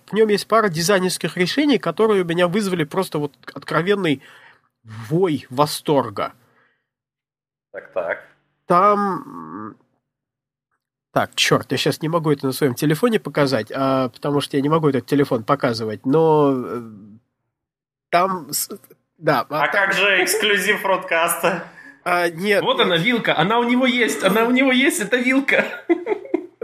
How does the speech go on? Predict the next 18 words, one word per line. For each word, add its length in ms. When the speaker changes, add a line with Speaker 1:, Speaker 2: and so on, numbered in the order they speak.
Speaker 1:
У-, 240
там 280
вот, 160
там 180
же 80
есть 280
вот 120
слева 300
это 160
значок 420
гамбургер, 540
то 160
есть 180
три, 320
три 300
вот 160
этих 260
полосочки, 680